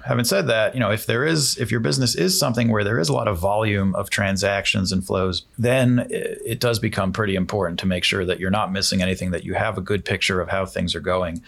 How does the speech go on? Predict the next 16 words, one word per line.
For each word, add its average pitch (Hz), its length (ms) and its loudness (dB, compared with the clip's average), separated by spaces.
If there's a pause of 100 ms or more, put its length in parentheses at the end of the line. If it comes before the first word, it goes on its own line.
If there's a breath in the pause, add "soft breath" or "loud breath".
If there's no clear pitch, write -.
(420 loud breath)
not 131 200 0
just 113 200 0
for 95 80 -6
taxes, - 480 -2
but 98 160 -4
for - 120 -4
managing 98 360 0
your 107 140 -2
business 139 380 0
along 82 320 -2
the 87 60 -2
way. 120 220 -2 (540 loud breath)
So, 101 680 0
uh, - 340 -8 (280)
you - 80 -12
know, 78 140 -6